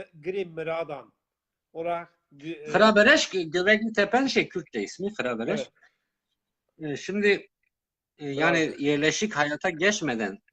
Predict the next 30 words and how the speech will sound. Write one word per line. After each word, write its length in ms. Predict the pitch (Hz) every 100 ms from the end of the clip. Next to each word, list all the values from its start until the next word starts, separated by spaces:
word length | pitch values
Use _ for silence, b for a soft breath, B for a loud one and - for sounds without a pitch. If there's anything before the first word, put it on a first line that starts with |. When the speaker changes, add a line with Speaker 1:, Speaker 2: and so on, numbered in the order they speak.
| _
Speaker 2:
dinlerin 520 | - 117 107 107 117 104
var 160 | 151
olması, 640 | 185 160 120 110 - 196 214 b b b -
şimdi 300 | 175 185 180
bu 200 | 190 151
tabii 560 | 190 185 175 131 127 123 117 _ _ _ _ _ _
bilim 280 | 123 165 190
dünyasını 500 | 156 147 139 - 208
şaşırttı. 720 | 214 160 147 143 - - - _ _ B B B _ _
Çünkü 340 | - 156 175
tarihi 500 | - 151 175 226 214
yeni 220 | 208 208 151
baştan 540 | 117 107 - 95 87 _
yazdırması 800 | 104 98 90 95 92 92 - 82
gereken 460 | 82 80 - 82
bir 60 | 78
şey. 200 | - 123
Bir 100 | 214
de 240 | 247 131 - _ _ _ -
yani 380 | 151 165 123 _ b b b _
aslında 420 | 110 117 - 190 165
insanlar 580 | 170 143 175 185 170
pek 240 | 190 170 147
durmuyorlar 520 | 202 220 165 123 110
üzerine. 560 | 104 98 107 127 170 147
Durmamalarının 640 | 147 143 139 135 135 143
sebebi 420 | - 135 131 139
de 200 | 135 117
cesaret 560 | 117 113 - 135 165 -
etmiyorlar. 600 | 92 - 82 117 175